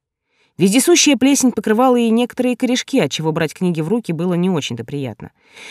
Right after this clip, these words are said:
Впрочем, излишней брезгливостью я никогда не страдала, да и к специфическому запаху быстро привыкла. Сосредоточившись на поиске, я мысленно прикидывала, к какой конкретной магии может принадлежать чёрная отметина.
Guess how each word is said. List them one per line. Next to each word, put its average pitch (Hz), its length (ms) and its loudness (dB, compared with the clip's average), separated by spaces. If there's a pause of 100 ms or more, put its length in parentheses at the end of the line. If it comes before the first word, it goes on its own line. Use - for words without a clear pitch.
(100)
Впрочем, 349 460 2
излишней 269 360 4
брезгливостью 220 640 0
я 202 120 2
никогда 185 300 -2
не 180 100 0
страдала, 202 440 -2
да 156 100 -4
и 175 140 -4
к 160 60 -12
специфическому 196 760 -4
запаху 175 420 -6
быстро 135 300 -6
привыкла. - 440 -10 (760)
Сосредоточившись 240 960 0
на 226 100 0
поиске, 262 480 -2
я 156 140 -2
мысленно 240 340 -2
прикидывала, 208 540 -4
к - 100 -20
какой 214 300 -6
конкретной 202 560 -4
магии 190 420 -4
может 190 320 -4
принадлежать 185 640 -4
чёрная 196 360 -4
отметина. 160 480 -10